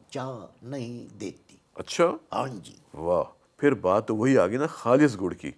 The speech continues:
Speaker 1: हाँ जी,
Speaker 2: अब
Speaker 1: हाँ जी।
Speaker 2: शक्ल पर ना जाएं आप कि उसका रंग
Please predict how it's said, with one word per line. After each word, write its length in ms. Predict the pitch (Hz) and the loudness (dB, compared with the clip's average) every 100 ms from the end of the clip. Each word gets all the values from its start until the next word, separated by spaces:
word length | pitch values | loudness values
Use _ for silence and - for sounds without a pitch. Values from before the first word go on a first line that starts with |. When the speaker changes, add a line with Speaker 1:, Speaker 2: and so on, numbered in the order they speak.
| _ - | _ -2
Speaker 1:
हाँ 140 | 165 | 0
जी, 160 | 160 139 | 0 2
Speaker 2:
अब 60 | |
Speaker 1:
हाँ 100 | 156 | 2
जी। 60 | - | 2
Speaker 2:
शक्ल 260 | 131 175 | 0 2
पर 180 | 180 156 | 4 2
ना 140 | 147 160 | 2 0
जाएं 240 | 123 110 | 2 0
आप 180 | 78 - _ _ _ _ - | -2 -6 _ _ _ _ -6
कि 60 | |
उसका 260 | 131 131 123 | -4 2 4
रंग 300 | 120 139 | 4 2